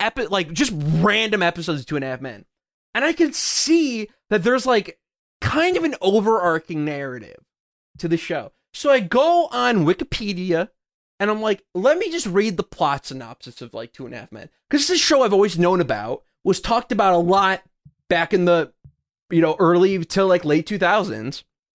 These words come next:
And I was like, "Well, well, what, what exactly happened with this show?" 'Cause I remember there were, like, Charlie Sheen was, like, a drug addict and they, and they kicked up and he left the show.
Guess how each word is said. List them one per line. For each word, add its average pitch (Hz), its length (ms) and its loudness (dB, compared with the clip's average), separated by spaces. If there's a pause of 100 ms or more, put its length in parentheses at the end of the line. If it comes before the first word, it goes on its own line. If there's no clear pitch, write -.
(240)
And - 80 -2
I - 20 0
was 247 80 0
like, 233 120 -2
"Well, 254 200 4
well, 233 200 2
what, 254 360 0 (600)
what 226 240 4
exactly 220 720 -2 (100)
happened 349 460 -2
with 160 180 2
this 170 100 0
show?" 254 240 0
'Cause 151 160 -6
I 165 40 4
remember 160 280 2
there 156 120 2
were, 147 140 0
like, 139 340 -2
Charlie 143 360 0
Sheen 156 280 -2
was, 143 140 2
like, 143 140 -4
a 147 40 0
drug 220 300 -2
addict 98 380 -10
and 123 140 -8
they, 113 180 -10
and 131 200 -6
they 135 80 -8
kicked 131 280 -8
up 120 120 -4 (260)
and 156 140 2
he 160 100 2
left 151 220 0
the 170 80 0
show. - 380 -4